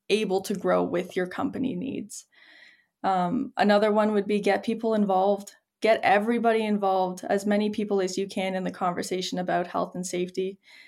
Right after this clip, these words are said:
Uh, you'll, you never really know who might be paying attention more than others or who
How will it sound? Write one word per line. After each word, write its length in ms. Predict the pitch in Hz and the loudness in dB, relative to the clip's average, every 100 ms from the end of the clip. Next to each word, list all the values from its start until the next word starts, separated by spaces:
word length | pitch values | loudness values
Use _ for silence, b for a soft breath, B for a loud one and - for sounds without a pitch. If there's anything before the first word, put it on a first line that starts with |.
| B _ | B _
Uh, 280 | 190 185 - | -2 -2 -2
you'll, 320 | - 208 208 202 | 0 2 2 2
you 240 | 196 220 | 2 4
never 280 | 226 220 233 | 4 4 4
really 240 | 233 226 | 2 2
know 340 | 202 190 196 202 | 2 2 2 2
who 540 | 214 208 202 202 196 | 2 4 4 2 -2
might 240 | 202 208 202 | 2 2 2
be 120 | 202 | -2
paying 240 | 202 202 | -2 -2
attention 440 | 196 208 202 202 196 | 0 -2 -2 -2 -2
more 240 | 185 190 | 0 0
than 140 | 190 185 | 0 0
others 460 | 190 196 190 185 - | 0 2 0 -2 -2
or 360 | 185 185 190 - | 0 0 -2 0
who 460 | 202 202 190 190 | 2 4 2 -2